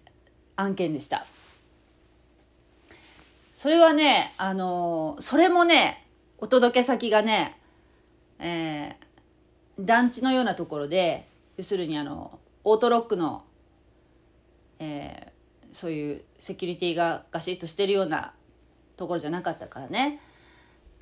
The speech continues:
直接その、四階までまた<laughs> 駆け上がって、で、その、あの、ココ一番のね、品物もね、あの、中身がね、も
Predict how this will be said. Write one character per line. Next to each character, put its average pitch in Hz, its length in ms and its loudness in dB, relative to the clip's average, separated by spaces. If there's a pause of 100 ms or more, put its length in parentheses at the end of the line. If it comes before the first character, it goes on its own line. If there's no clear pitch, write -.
(180)
直 190 100 -8
接 175 360 -6
そ 151 120 -12
の、 151 320 -6 (1300)
四 185 220 -4
階 175 180 2
ま 165 140 0
で 143 240 -4
ま 170 100 -6
た - 160 -2 (200)
<laughs> - 180 -12
駆 202 280 -8
け 185 60 -8
上 185 80 -6
が 180 80 0
っ - 80 -8
て、 - 240 -6 (560)
で、 262 100 0
そ 269 140 2
の、 233 260 0 (220)
あ 202 160 -2
の、 185 280 -4 (120)
コ 285 160 -2
コ 403 140 8
一 381 220 4
番 196 320 6
の 143 220 -4
ね、 160 340 -6 (420)
品 190 280 -4
物 180 240 -2
も 165 120 -2
ね、 175 400 0
あ 170 140 -8
の、 151 480 -6 (340)
中 208 280 2
身 302 120 2
が 160 140 2
ね、 151 280 -4
も 156 400 -6